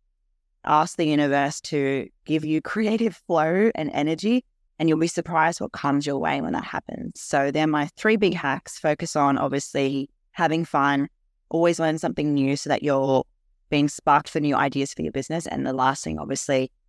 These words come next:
to create momentum in your business with content, your physiology is important. So get outside, get some fresh air, get some sun, and ask for the universe to give you creative content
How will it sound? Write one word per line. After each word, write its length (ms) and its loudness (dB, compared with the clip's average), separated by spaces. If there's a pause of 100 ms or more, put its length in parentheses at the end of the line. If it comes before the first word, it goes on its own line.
(100)
to 100 -4
create 240 0
momentum 560 0
in 80 0
your 100 0
business 340 -6
with 140 -8
content, 720 -2 (260)
your 80 -6
physiology 540 2
is 80 -6
important. 420 -4
So 140 -4
get 140 -4
outside, 720 0
get 160 -4
some 140 -8
fresh 280 -4
air, 200 2
get 140 -8
some 160 -10
sun, 460 0
and 240 0
ask 320 0
for 60 -6
the 80 -2
universe 360 -2
to 100 -10
give 140 -6
you 80 -8
creative 440 -6 (560)
content 500 -2